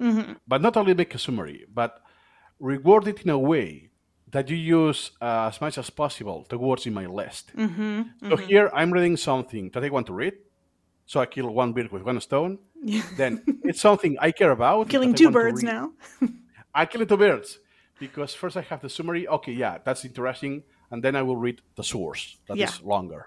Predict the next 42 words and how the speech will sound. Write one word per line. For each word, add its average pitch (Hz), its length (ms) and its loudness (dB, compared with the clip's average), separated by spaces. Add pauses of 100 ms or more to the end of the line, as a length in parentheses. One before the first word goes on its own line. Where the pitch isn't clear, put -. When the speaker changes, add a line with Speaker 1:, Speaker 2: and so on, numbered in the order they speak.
Speaker 1:
Mm-hmm. 240 280 2 (320)
Mm-hmm. 196 240 -6
Speaker 2:
And 175 120 -2
then 196 140 2
I'm 175 200 0
practicing 185 680 -2 (260)
what 139 360 0
I 113 280 -4
struggle 101 440 -8
with 180 220 -4 (200)
Speaker 1:
Yeah. 107 160 -6
Speaker 2:
because 117 320 -6 (320)
it's 139 220 -6
been 165 320 -6 (160)
rewarded 135 600 -4
in 151 100 -4
a 110 60 -2
way 92 380 -8 (280)
that 180 280 0
Speaker 1:
Mm-hmm. 220 140 -2
Speaker 2:
it's 339 120 0
overusing 127 540 -2
the, 110 320 0
let's 107 180 -6
say, 113 140 -8
the 110 240 -6
ng, 135 180 -2
the 92 180 -12 (360)
Speaker 1:
Mm-hmm. 110 460 -2
Speaker 2:
I - 20 0
N 107 260 4
G. 90 160 -14 (280)
Speaker 1:
Mm-hmm. 202 180 -4
Mm-hmm. 196 240 -10
Mm-hmm. 196 160 -6 (640)
It's 233 100 -8
gonna 277 140 2
put 262 120 2
a 240 120 4
Speaker 2:
Uh, 247 80 6
Speaker 1:
lot 254 120 6
Speaker 2:
yeah. 254 40 0